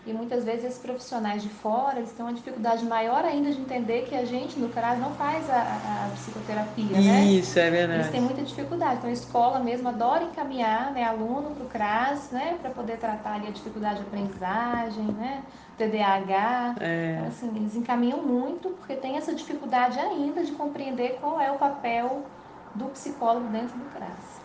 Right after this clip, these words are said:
Speaker 2: Isso é verdade, eu recebo bastante. Tem escola que manda, assim, cinquenta <laughs> alunos, e aí tem que, "Ah, tá com problema social, mas também é de saúde." Então, assim, tem essa, essa
Speaker 1: Uhum.
Speaker 2: confusão mesmo.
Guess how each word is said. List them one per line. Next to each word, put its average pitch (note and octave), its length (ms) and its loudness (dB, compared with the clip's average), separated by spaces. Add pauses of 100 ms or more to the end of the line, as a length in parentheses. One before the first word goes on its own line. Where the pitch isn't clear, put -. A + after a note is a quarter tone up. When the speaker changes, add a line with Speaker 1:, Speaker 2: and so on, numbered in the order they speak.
(100)
Speaker 2:
Isso F#3 200 4
é F#3 60 8
verdade, E3+ 640 4
eu E3 100 4
recebo F#3 400 4
bastante. F3 800 2 (440)
Tem F#3 100 6
escola F#3+ 260 6
que F#3+ 140 2
manda, G#3+ 160 6
assim, G#3+ 180 4
cinquenta F#3+ 440 0
<laughs> - 20 6
alunos, - 880 2 (420)
e D#3 100 0
aí D#3 220 4
tem F#3 180 0
que, G3 140 -2
"Ah, C#4 400 -2
tá B3 80 0
com B3 80 -10
problema A#3 380 0
social, A#3 420 0
mas C#4+ 180 -2
também B3+ 360 -6
é G#3+ 40 -4
de G#3+ 80 -6
saúde." G#3+ 720 2
Então, G3 160 2
assim, G#3+ 160 0
tem F#3+ 140 0
essa, G3 180 0
essa E3+ 280 -2
Speaker 1:
Uhum. G#3+ 60 -6
Speaker 2:
confusão F#3 440 -2
mesmo. D#3+ 340 -8